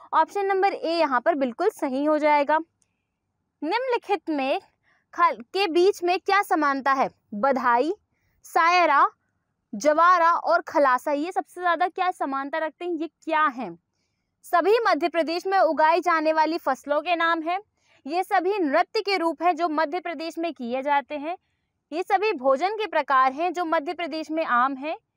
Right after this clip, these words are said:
ये सभी मध्य प्रदेश में मनाए जाने वाले त्योहारों के नाम हैं। देखिए, जैसे ही हम बात करते हैं कि ये क्या है,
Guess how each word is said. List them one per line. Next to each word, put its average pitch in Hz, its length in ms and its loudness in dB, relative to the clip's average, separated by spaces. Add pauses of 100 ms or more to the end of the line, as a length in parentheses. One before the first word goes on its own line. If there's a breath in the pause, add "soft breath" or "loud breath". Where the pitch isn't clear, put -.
(460)
ये 339 140 -2
सभी 381 320 0
मध्य 370 280 0
प्रदेश 359 340 -4
में 403 120 -4
मनाए 311 400 0
जाने 320 300 2
वाले 330 240 0
त्योहारों 269 540 0
के 339 160 -6
नाम 226 300 -4
हैं। 202 140 -18 (440)
देखिए, 370 280 -6
जैसे 302 300 -4
ही 415 60 -4
हम 415 180 -4
बात 302 260 0
करते 262 280 -6
हैं 330 220 -8
कि 392 80 -4
ये 330 280 -2 (140)
क्या 339 200 2
है, 214 240 -8